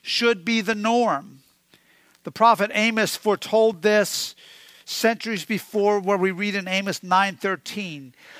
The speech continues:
"Behold, the days are coming, declares the Lord, when the plowman shall overtake the reaper, and the treader of grapes him who sows the seed.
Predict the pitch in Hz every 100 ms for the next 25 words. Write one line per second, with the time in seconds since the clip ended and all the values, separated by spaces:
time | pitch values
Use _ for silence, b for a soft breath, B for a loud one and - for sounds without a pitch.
0 | B 208 160 220 247 247 196 160 214 220
1 | 190 190 - 220 220 185 - 196 190 160
2 | 185 165 180 180 185 - _ B B -
3 | 208 202 - - 262 294 269 220 202 208
4 | 208 214 220 - 226 - 226 180 254 -
5 | 151 123 B B B - 185 190 - 247
6 | 247 208 156 - 202 226 233 - - b
7 | b b b b b _ - 202 226 185
8 | 196 - 214 196 170 175 - 214 202 139
9 | 127 120